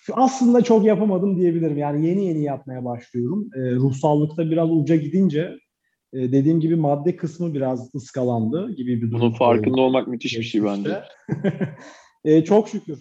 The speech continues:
Speaker 1: çok şükür. Yani, e, eşleştiğim romantik ilişkilerim de tabii bana bunu her defasında söylediler. Ama,
Speaker 2: Hı hı.
Speaker 1: e, sonun-, sonuncusu en etkilisi oldu diyebilirim. E,
Speaker 2: Evet.
Speaker 1: ve giderken bile bana, e, çok büyük,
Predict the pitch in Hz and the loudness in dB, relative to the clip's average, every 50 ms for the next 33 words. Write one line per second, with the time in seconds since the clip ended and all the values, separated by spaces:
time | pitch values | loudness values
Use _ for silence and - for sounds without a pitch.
0 | - _ - 160 165 160 165 - 156 - 143 131 131 135 139 143 147 156 156 156 | -16 _ -10 -10 -10 -10 -10 -14 -14 -8 -4 0 2 2 2 4 4 4 2 2
1 | 156 - 143 143 139 151 147 147 147 - 175 170 160 - - - 190 190 190 190 | 0 -4 -8 -6 -2 -2 -2 -2 0 0 0 0 0 -2 -4 0 2 2 2 2
2 | 185 190 _ _ _ _ - 143 143 151 160 160 165 165 165 185 170 156 165 165 | -2 -6 _ _ _ _ -2 2 2 4 4 4 2 2 0 -2 -2 0 0 0
3 | 156 151 - 175 170 170 175 185 180 165 143 - 143 131 131 131 135 135 139 135 | 0 -2 -2 0 2 2 2 2 0 -2 -2 -4 -6 -6 -4 -4 -4 -4 -4 -2
4 | 135 147 143 143 139 143 139 131 151 156 156 147 135 117 131 123 120 120 123 120 | -2 -2 -2 -2 -4 -8 -8 -4 -2 -2 -2 -2 -4 -6 -6 -8 -8 -8 -8 -8
5 | 120 120 117 117 117 117 120 117 113 110 113 120 147 170 135 - _ - 143 139 | -8 -8 -6 -4 -2 -2 0 0 0 -2 -4 -4 -6 -8 -10 -12 _ -8 -6 -2
6 | 147 165 175 160 160 - - 113 113 110 113 117 127 131 135 127 131 - - 156 | -2 -2 -4 -4 -8 -14 -16 -14 -12 -10 -4 -2 0 0 0 -2 -6 -6 -2 0
7 | 156 160 165 175 175 - - - 156 160 170 175 180 170 180 175 180 - 233 233 | 0 2 0 -2 -4 -8 -4 -2 0 0 0 0 0 -2 -2 -4 -6 -4 -4 -4
8 | 233 226 196 - - - 175 175 165 151 - - 147 139 131 135 151 131 127 120 | -2 -4 -6 -8 -6 -4 -2 -2 -2 -4 -4 -6 -10 -10 -8 -8 -6 -6 -6 -4
9 | 127 120 113 120 120 110 113 110 113 113 160 220 233 214 _ _ _ _ _ _ | -6 -4 -2 -2 -2 -2 -4 -6 -8 -8 -8 -10 -10 -14 _ _ _ _ _ _
10 | _ _ _ - 113 120 120 120 120 120 120 120 120 117 139 151 143 - - _ | _ _ _ -8 -2 0 2 2 2 2 2 2 2 2 2 0 0 -2 -20 _
11 | - - - - 180 165 165 160 160 170 185 180 165 165 170 175 175 175 175 - | -20 -20 -16 -12 -10 -8 -6 -4 -2 -2 -2 -2 -2 -2 -2 -2 -4 -6 -8 -6
12 | 156 147 147 143 147 175 175 170 - 139 139 156 156 156 151 | -6 -6 -6 -6 -4 -6 -6 -6 -6 -8 -4 -4 -4 -4 -6